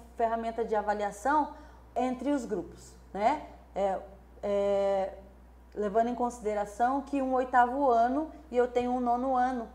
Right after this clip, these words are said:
Então, a forma de avaliar eu posso diversificar, mesmo sendo o conteúdo,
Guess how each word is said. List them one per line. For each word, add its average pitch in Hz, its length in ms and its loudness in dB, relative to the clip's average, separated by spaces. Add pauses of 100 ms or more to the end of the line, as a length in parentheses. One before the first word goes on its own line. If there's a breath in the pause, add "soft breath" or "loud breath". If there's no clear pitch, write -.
(260 loud breath)
Então, 226 200 6
a 233 100 6
forma 262 500 6
de 226 80 0
avaliar 214 640 4
eu 262 100 4
posso 262 400 2
diversificar, 196 760 -2
mesmo 226 500 2
sendo 254 500 -2
o 294 80 -4
conteúdo, 277 840 -2